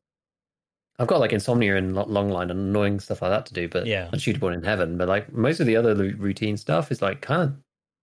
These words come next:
Speaker 1: a lot of it's kinda done. A lot of it's kinda done. It's not, it's not a great deal. Like, I have to find a raven for Ragman,
Speaker 2: Mm-hmm.
Speaker 1: but, like, Therapist,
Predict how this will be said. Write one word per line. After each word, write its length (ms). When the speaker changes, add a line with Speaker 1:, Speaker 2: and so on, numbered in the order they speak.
Speaker 1:
a 40
lot 120
of 80
it's 140
kinda 240
done. 560
A 40
lot 100
of 60
it's 100
kinda 180
done. 140
It's 100
not, 200
it's 120
not 100
a 40
great 180
deal. 200
Like, 160
I 20
have 100
to 80
find 220
a 40
raven 400
for 160
Ragman, 800
Speaker 2:
Mm-hmm. 260
Speaker 1:
but, 340
like, 320
Therapist, 520